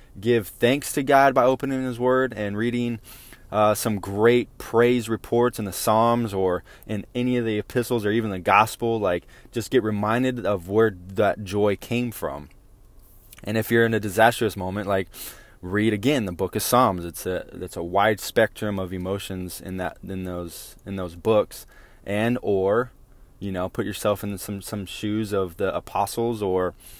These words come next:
you know, just read God's Word and get filled up that, and remind yourself that these guys probably went through the same thing that you're going through in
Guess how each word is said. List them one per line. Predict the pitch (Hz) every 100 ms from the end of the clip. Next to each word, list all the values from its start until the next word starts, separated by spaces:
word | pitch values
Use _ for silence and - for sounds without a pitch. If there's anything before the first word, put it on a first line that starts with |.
| - -
you | 92
know, | 95
just | 98 107 -
read | 98 110 131 139
God's | 120 120 117 104
Word | 113 110
and | 104
get | 98
filled | - 110 107
up | 110
that, | 101 -
and | 98 95 92
remind | 95 101 117 120
yourself | 101 - 95
that | 90 82
these | 107 98
guys | 110 104 98
probably | 117 113
went | 104 113 -
through | 110
the | 98
same | - 107 101
thing | 107 98
that | 87
you're | 95
going | 98 98 92
through | 98 95 -
in | 104 104 104